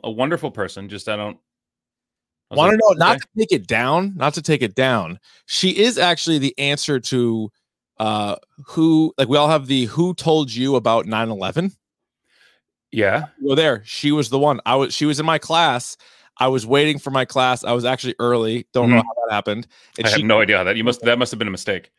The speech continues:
Speaker 2: <laughs> It honestly must have been. <laughs>
Speaker 1: Yeah.
Speaker 2: And I remember, I'll never forget it. I was in the, the math building.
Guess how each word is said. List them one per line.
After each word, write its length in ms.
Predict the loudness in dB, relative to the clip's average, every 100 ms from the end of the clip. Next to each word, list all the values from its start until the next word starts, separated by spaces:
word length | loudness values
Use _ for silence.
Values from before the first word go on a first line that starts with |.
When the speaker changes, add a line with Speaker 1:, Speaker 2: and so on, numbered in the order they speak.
| _
Speaker 2:
<laughs> 160 | _
It 160 | -2 2
honestly 380 | 4 4 2 -2
must 220 | -2 -2
have 80 | -4
been. 140 | -4 -6 -2
<laughs> 160 | -4 0
Speaker 1:
Yeah. 180 | 0 0 -2 _ _ _ -20 -20 -20 -2
Speaker 2:
And 120 | 0
I 60 | 2
remember, 220 | 2 2
I'll 200 | 0 0
never 220 | 0 -2
forget 300 | -2 0 0
it. 100 | 0
I 120 | -2 -4
was 140 | -4
in 80 | -4
the, 180 | -2 -2
the 120 | -4
math 360 | -2 -2 -2
building. 440 | -2 -2 -2 -6